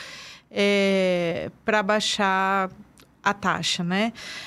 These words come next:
Mas isso não é uma decisão interna só da seguradora, e a gente tem que olhar o mercado como um todo. Então, eu acredito fortemente que quando a, aumenta a concorrência, quando aumenta a oferta de resseguro pra determinado ramo,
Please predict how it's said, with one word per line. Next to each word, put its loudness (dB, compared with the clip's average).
Mas 0
isso 0
não 2
é 2
uma 0
decisão 0
interna 0
só 2
da -2
seguradora, 0
e 2
a 2
gente -2
tem -4
que -6
olhar 4
o 0
mercado 0
como -2
um 2
todo. 0
Então, 2
eu 4
acredito 0
fortemente 0
que -16
quando 0
a, 0
aumenta 2
a -2
concorrência, 0
quando 0
aumenta 0
a 4
oferta -2
de -2
resseguro 0
pra 0
determinado 2
ramo, 2